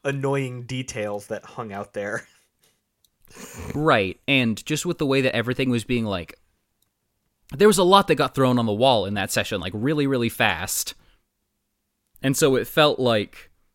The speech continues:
Speaker 2: either he's got a bunch of ideas that he wants to start spinning together real fast, or, like, he's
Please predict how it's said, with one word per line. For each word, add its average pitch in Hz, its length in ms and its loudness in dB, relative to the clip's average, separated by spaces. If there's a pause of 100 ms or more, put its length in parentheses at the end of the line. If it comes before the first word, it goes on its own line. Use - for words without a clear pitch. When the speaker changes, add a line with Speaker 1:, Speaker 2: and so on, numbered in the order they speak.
(440)
Speaker 2:
either 185 220 4
he's 185 140 0
got 139 140 2
a 123 40 0
bunch 123 260 -2
of 131 80 -4
ideas 120 380 0
that 117 100 -6
he 117 60 0
wants 120 220 -4
to 113 60 -8
start - 260 -6
spinning 120 380 -2
together 110 280 -4
real 107 260 -4
fast, 104 560 -4 (720)
or, 127 140 2
like, 107 400 -2 (600)
he's 127 320 -2